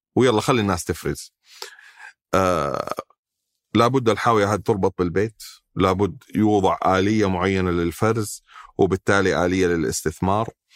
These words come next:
فهذه كلها تتطلب وقت للتنفيذ الحقيقة. صار في تجارب من الزملاء مثلًا في وزارة الشؤون البلدية والقروية على بعض الأحياء، في بعض أمانات المملكة جربت أيضًا على بعض الأحياء. الحقيقة استفدنا من هذه بشكل كبير.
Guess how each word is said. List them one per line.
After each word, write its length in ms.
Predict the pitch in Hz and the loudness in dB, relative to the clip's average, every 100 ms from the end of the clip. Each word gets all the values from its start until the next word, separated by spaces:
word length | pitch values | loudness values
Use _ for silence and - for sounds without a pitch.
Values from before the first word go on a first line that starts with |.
| - - - _ | -20 -20 -20 _
فهذه 540 | - 101 110 143 151 131 | -4 -2 2 2 2 -2
كلها 480 | - 139 127 120 139 | -2 0 2 2 0
تتطلب 720 | - 107 113 - 113 107 123 127 - | -2 -2 0 2 2 2 0 -4 -4
وقت 320 | 113 131 _ _ - | -2 -2 _ _ -4
للتنفيذ 580 | 101 - 85 - 90 80 | -2 0 -2 0 -2 -2
الحقيقة. 600 | 76 76 82 82 101 127 _ - - | -4 -4 -2 0 0 -2 _ -18 -10
صار 300 | - 131 117 | 0 2 2
في 220 | 107 120 | 0 -2
تجارب 540 | 107 104 110 107 92 80 _ | 0 2 2 2 0 -4 _
من 380 | - 98 95 90 | -2 0 0 0
الزملاء 440 | 90 95 110 95 | -2 0 0 0
مثلًا 280 | 98 101 92 | -2 0 -2
في 120 | - | 0
وزارة 180 | 90 101 | 0 0
الشؤون 240 | 95 101 | 0 -2
البلدية 280 | 92 90 90 | 0 2 2
والقروية 600 | 90 85 90 90 98 98 | 0 0 -2 0 0 0
على 220 | 87 85 | 0 0
بعض 260 | 87 95 90 | 0 0 0
الأحياء، 540 | 80 60 - 101 98 - _ - - | -2 -2 0 0 0 -4 _ -20 -12
في 160 | - 101 | -2 2
بعض 460 | 95 101 120 107 | 2 2 2 2
أمانات 400 | 98 104 104 101 | 0 0 0 0
المملكة 500 | 95 104 107 98 101 | 0 2 2 0 0
جربت 500 | 95 107 98 95 95 | 0 0 0 0 0
أيضًا 340 | 101 104 101 87 | 0 2 0 0
على 160 | 92 | 0
بعض 220 | 95 98 | 0 0
الأحياء. 380 | 95 85 - 101 | 0 -2 0 0
الحقيقة 360 | 85 95 110 95 | 0 -2 -2 -2
استفدنا 420 | 90 - 107 98 | -2 -4 -2 0
من 140 | 90 | -2
هذه 200 | 92 104 | 0 -2
بشكل 320 | 87 - - 101 | -2 -6 -4 -4
كبير. 420 | - 92 110 | -2 -2 -2